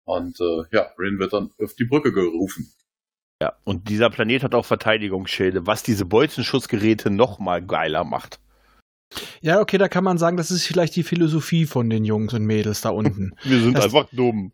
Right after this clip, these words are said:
Speaker 3: Nein, dass
Speaker 2: <laughs>
Speaker 3: sie einfach sagen, äh, wir haben hier zwar was zum Schutz, aber wir wollen die Tiere ja nicht zerstrahlen oder sowas, das
Speaker 2: Mhm.
Speaker 3: schädigt die Natur.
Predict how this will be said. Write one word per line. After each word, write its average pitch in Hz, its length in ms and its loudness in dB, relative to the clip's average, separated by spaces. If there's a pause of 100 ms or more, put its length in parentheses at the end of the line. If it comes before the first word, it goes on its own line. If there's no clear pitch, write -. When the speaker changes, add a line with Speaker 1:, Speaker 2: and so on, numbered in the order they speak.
(160)
Speaker 3:
Nein, 170 160 4
dass 165 120 6
Speaker 2:
<laughs> - 40 10
Speaker 3:
sie 220 60 10
einfach 170 280 4
sagen, 180 440 4
äh, 165 360 6
wir 165 460 4 (200)
haben 156 400 0
hier 160 200 4
zwar 156 200 -2
was 147 220 -4
zum 131 180 -2
Schutz, - 540 0 (320)
aber 151 260 2
wir 151 140 2
wollen 151 220 4
die 147 140 -2
Tiere 165 280 2
ja 143 160 4
nicht 143 180 -2
zerstrahlen 151 560 0
oder 170 80 -2
sowas, 165 240 2
das 123 120 2
Speaker 2:
Mhm. 110 60 2
Speaker 3:
schädigt 156 320 0
die 165 80 2
Natur. 185 600 2